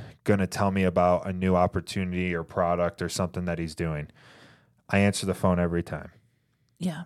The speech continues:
Speaker 1: And I hear him out with no intent of ever joining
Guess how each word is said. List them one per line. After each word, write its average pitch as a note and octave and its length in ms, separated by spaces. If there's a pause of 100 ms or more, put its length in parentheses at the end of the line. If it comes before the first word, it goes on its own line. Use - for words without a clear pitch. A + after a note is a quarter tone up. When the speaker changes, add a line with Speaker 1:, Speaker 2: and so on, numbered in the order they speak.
Speaker 1:
And A2 140
I F#2+ 100
hear F#2+ 240
him F2 120
out D2 220 (920)
with G2+ 140
no G2 300
intent F#2 440 (100)
of F2+ 380
ever F#2 520 (340)
joining F2+ 560